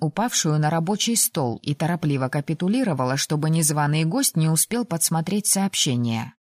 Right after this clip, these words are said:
«Дэвил, можно в восемь, а пока убегаю, тут местный монстр пришел». Ответа я уже не видела, хотя телефон призывно пиликнул, прося обратить на него внимание.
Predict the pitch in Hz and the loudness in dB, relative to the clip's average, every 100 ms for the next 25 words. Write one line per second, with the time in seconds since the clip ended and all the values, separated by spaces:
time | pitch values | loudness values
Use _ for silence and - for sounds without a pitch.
0 | _ 190 220 196 120 113 - _ - 226 | _ 0 2 2 2 -2 -6 _ -2 2
1 | 254 226 233 208 165 131 - 131 127 - | 2 2 2 2 2 2 2 0 -2 -4
2 | 175 170 196 226 240 180 165 156 135 123 | -2 0 0 2 2 4 2 4 4 2
3 | 127 - 220 214 220 220 220 226 226 170 | 0 -4 -4 0 2 2 2 4 4 4
4 | - 139 135 151 156 - 117 110 - _ | 2 -2 -2 0 0 0 0 -2 -8 _
5 | _ 170 175 202 277 - 139 196 226 208 | _ -4 -2 -2 -2 0 0 0 0 0
6 | 226 226 220 160 120 123 120 120 - 151 | 2 2 2 0 0 -2 -2 -4 -4 -2
7 | 165 151 156 156 - 214 208 147 139 156 | 0 0 0 0 0 0 2 2 0 0
8 | 147 143 156 160 214 - 139 123 - 175 | 0 0 0 0 0 0 -2 -2 -2 0
9 | 160 208 208 143 147 - 185 160 151 151 | 2 2 0 0 0 0 0 0 2 2
10 | 170 175 180 175 131 117 113 113 | 0 2 2 4 2 0 -2 -4